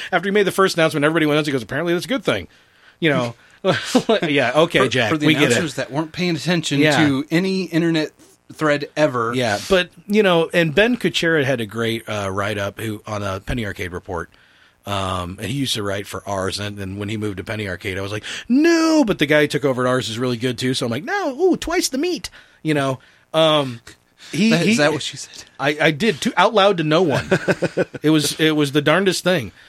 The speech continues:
Speaker 1: Um, but he, he d-, g-, did a great short article about this is how badly Sony stuck it to Microsoft. Let's not joke around. Let's not pull our punches. Let's not say, "Well, it's not that bad."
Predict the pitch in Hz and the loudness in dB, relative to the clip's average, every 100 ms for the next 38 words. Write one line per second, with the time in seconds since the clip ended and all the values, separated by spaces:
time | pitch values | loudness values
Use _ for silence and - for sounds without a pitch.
0 | - _ 131 135 127 107 98 - - 139 | -20 _ -2 0 0 -2 -6 -12 -18 0
1 | 160 160 156 185 165 185 160 190 143 190 | 2 4 0 -2 0 -2 0 -2 0 0
2 | 160 165 139 170 185 - 156 143 170 185 | 2 0 2 0 0 0 2 4 2 0
3 | 151 139 135 131 131 131 - - _ - | 0 0 -2 0 2 0 -2 -12 _ -20
4 | - _ - 131 175 180 139 131 156 160 | -20 _ -4 0 0 0 -2 -2 2 2
5 | 135 127 165 165 135 - 160 151 143 - | 2 0 0 0 0 0 0 2 2 0
6 | - - 151 143 131 165 151 - 113 135 | -2 -2 -4 -2 -2 -2 -4 -4 -2 2
7 | 170 - 190 170 170 160 165 170 135 147 | 2 4 0 2 2 2 2 0 2 0
8 | - 202 190 202 185 175 180 175 123 - | 2 -2 0 2 2 2 -2 -2 -2 0
9 | 165 - 202 - 160 - - - 190 185 | 0 2 0 2 0 0 -8 -2 2 2
10 | 185 - 175 185 - 190 151 147 202 156 | 2 0 2 2 4 2 2 0 0 0
11 | 107 | -4